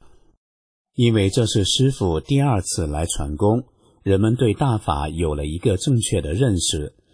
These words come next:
来听课的人很多，还有北京的几百名学员，人太多了，以致天津的许多人没买到票，进不了场。第一天，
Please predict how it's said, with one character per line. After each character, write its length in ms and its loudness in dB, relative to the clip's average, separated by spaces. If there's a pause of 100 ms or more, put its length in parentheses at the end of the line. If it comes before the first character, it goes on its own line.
(180)
来 220 0
听 260 2
课 160 2
的 140 -2
人 180 -4
很 300 -8
多， 400 0 (280)
还 200 -2
有 180 4
北 240 -2
京 260 2
的 220 2
几 260 -4
百 200 -2
名 200 -6
学 200 -4
员， 400 -6 (400)
人 320 0
太 260 -2
多 240 0
了， 240 -2 (380)
以 160 -2
致 260 2
天 240 0
津 220 2
的 100 0
许 300 -6
多 240 2
人 400 -2
没 200 2
买 220 0
到 180 -2
票， 380 -4 (160)
进 220 0
不 100 -2
了 220 -2
场。 340 -8 (640)
第 240 0
一 80 2
天， 340 -2